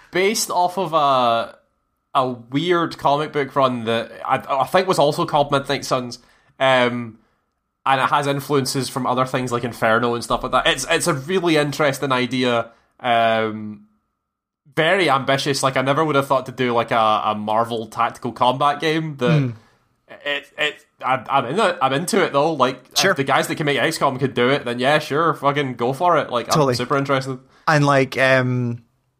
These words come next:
Speaker 2: yeah, like, the, the downside of, like, "Oh, that means we're not getting a new X com game for a while." But, okay, let's, I wanna see what this thing is for sure.
Speaker 1: I mean, after,
Speaker 2: Um,
Speaker 1: after the last one, I'm kind of okay with them taking a bit of time with
Speaker 2: <sighs>
Speaker 1: the next.
Speaker 2: Yeah, I need to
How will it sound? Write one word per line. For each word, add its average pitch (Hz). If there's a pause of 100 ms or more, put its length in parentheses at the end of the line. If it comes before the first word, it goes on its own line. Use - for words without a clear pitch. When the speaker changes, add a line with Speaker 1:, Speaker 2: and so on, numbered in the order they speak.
(500)
Speaker 2:
yeah, 156
like, 135 (100)
the, 143
the 123
downside 143
of, 131
like, 131
"Oh, 151
that 135
means 131
we're 127
not 127
getting 120
a 123
new 123
X 131
com 139
game 135
for 151
a 139
while." 135 (140)
But, -
okay, 147
let's, 165 (100)
I 190
wanna 180
see 185
what 160
this 143
thing 131
is 113
for -
sure. - (200)
Speaker 1:
I 139
mean, 151
after, 156
Speaker 2:
Um, -
Speaker 1:
after 147
the 131
last 120
one, 120
I'm 110
kind 117
of 104
okay 110
with 107
them 107 (260)
taking 123
a 117
bit 117
of 127
time 123
with -
Speaker 2:
<sighs> 123
Speaker 1:
the 127
next. -
Speaker 2:
Yeah, 117
I 120
need 120
to 117